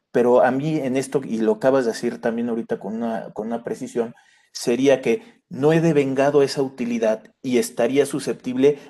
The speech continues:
a que si lo vieran los accionistas, se lo quisieran repartir como reducción de capital o como entrega de dividendos,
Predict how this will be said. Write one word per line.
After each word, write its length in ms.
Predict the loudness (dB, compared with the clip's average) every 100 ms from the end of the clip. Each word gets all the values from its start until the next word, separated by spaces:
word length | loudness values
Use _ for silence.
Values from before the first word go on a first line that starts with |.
| _
a 140 | -6
que 100 | -4
si 160 | -6 -2
lo 120 | 0
vieran 280 | 2 2 2
los 160 | 0 -4
accionistas, 760 | -6 -6 -4 -2 0 0 -2 -20 _
se 200 | -4 -2
lo 120 | -2
quisieran 400 | -4 -2 0 0
repartir 460 | -4 -4 -4 -6
como 240 | -2 -2 0
reducción 360 | 0 0 -2
de 80 | 0
capital 540 | 0 -2 2 2 2 -2 -20 _
o 120 | -2
como 300 | 0 -2 -4
entrega 360 | -4 0 2 2
de 100 | 2
dividendos, 640 | -2 -2 0 2 0 -2